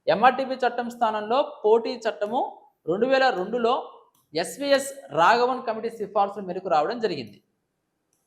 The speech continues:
నెక్స్ట్ క్వశ్చన్, ఈ కింది వానికి సరైన వాక్యం ఏది? చూడండి,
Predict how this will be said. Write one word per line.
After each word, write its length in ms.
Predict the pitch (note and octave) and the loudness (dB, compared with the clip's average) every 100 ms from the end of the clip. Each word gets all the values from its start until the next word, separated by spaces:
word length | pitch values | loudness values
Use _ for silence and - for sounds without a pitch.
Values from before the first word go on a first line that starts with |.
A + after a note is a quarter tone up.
| _ _ _ - | _ _ _ -6
నెక్స్ట్ 260 | F#3+ - F#3 | -6 -6 -6
క్వశ్చన్, 280 | C#3+ G#3+ - - _ _ _ _ _ _ _ _ _ _ _ _ _ _ _ _ _ _ - | -4 -6 -8 -16 _ _ _ _ _ _ _ _ _ _ _ _ _ _ _ _ _ _ -2
ఈ 100 | B3+ C#4 | 0 0
కింది 220 | C4 C4 B3 | 0 4 6
వానికి 360 | C4 C#4+ C4 D#4+ - - _ - | 6 4 -2 -4 -8 -20 _ 2
సరైన 300 | A3+ A#3+ C#4 A#3 | 6 6 6 4
వాక్యం 460 | G3+ G#3 - B3 C4+ - C#3+ | 2 2 -4 -6 -6 -8 -6
ఏది? 200 | C#3+ C3+ D#3+ - - _ - | -4 -4 -6 -12 -20 _ -6
చూడండి, 280 | F3+ G#2+ | -4 -4